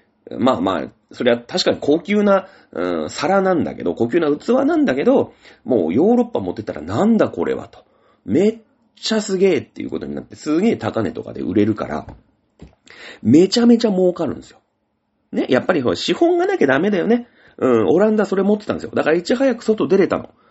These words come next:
今まではスペインに気使って出れてなかっただけなんでね。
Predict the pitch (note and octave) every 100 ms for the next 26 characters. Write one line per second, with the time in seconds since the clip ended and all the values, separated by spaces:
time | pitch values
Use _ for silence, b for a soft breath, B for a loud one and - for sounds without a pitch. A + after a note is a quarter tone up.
0 | b - G#3 A3+ F#3 D#3 - F#3 F#3+ F#3+
1 | - F#3+ F#3 - G2+ - A#2 D3 C3+ G#2
2 | E2+ - F2 F#2+ - D3+ G3